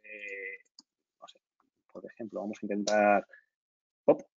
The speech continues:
navegar a un sitio que no debemos, a un sitio inapropiado, ocho ocho ocho, un sitio de apuestas. Todo lo que estoy haciendo ahora mismo en navegación y en sas, eh,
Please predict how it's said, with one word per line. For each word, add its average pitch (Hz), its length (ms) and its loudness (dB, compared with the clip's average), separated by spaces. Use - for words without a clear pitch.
navegar 113 340 8
a 117 40 10
un 113 60 8
sitio 113 260 4
que 117 80 4
no 107 120 6
debemos, 123 380 8
a 120 40 2
un 113 40 2
sitio 110 300 6
inapropiado, 120 600 8
ocho 110 240 4
ocho 104 220 2
ocho, 139 320 4
un 123 80 -4
sitio - 240 -2
de 104 60 6
apuestas. 135 540 6
Todo 160 120 10
lo 214 80 12
que 196 60 10
estoy 143 180 4
haciendo 123 380 4
ahora 151 200 4
mismo 113 300 0
en 110 100 -2
navegación 110 880 6
y 110 60 2
en 104 140 0
sas, 143 400 6
eh, 98 280 -4